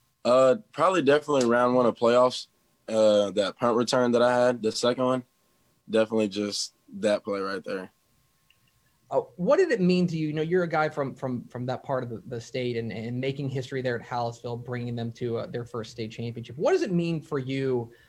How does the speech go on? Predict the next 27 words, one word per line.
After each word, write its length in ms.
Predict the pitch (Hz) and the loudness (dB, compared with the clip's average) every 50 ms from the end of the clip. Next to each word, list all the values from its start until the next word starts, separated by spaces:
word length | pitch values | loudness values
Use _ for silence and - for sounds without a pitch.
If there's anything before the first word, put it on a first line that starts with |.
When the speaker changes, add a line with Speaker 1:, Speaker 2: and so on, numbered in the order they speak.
| _ _ _ _ - | _ _ _ _ -6
Speaker 2:
to 100 | - 156 | -6 -2
be 160 | 147 160 160 | 0 2 2
able 160 | 170 165 165 | 2 2 0
to 100 | - - | 0 -2
do 240 | 139 120 139 151 156 | -4 -2 0 0 2
this 280 | 147 151 143 - - - | 2 2 0 -2 -6 -14
w-, 640 | - 135 139 123 143 139 - 170 160 156 156 165 175 | -14 -12 -12 -10 -10 -8 -6 -4 -2 -2 -2 -2 -4
with 360 | 170 170 175 208 214 185 165 | -4 0 4 4 4 4 4
the 60 | 190 | 0
community, 380 | 180 - 180 175 165 160 160 151 | 0 0 0 2 2 2 0 -2
for 300 | - - 175 160 165 160 | -2 -2 -2 0 0 0
the 80 | 151 | -2
community 460 | 147 - 156 143 139 135 135 127 135 | -2 -4 -2 -2 -2 -2 -2 -4 -2
there 160 | 123 127 120 117 | -2 -2 -2 -2
in 80 | 110 | -2
Hallettsville? 540 | 113 113 107 104 101 - - - 73 69 - _ _ _ _ _ _ _ _ _ _ _ _ _ _ _ _ _ _ _ _ _ _ _ - | -4 -6 -6 -8 -8 -10 -14 -18 -18 -18 -18 _ _ _ _ _ _ _ _ _ _ _ _ _ _ _ _ _ _ _ _ _ _ _ -2
Speaker 1:
Uh, 240 | 117 120 120 120 120 | 0 2 4 4 4
you 140 | 120 123 131 | 4 4 4
know, 120 | 135 131 | 4 4
we've 200 | 127 135 139 120 | 4 4 2 2
never 200 | 127 135 131 127 | 2 2 2 2
made 200 | 120 120 117 117 | 2 2 2 2
it 80 | 113 104 | 2 0
to 100 | 107 101 | -4 -8
state. 380 | - - - 110 110 107 - _ | -6 -2 0 0 0 0 -2 _
We 180 | - 110 113 117 | -4 0 2 4
always, 440 | 120 120 123 123 117 113 - - | 4 4 4 2 2 0 -4 -10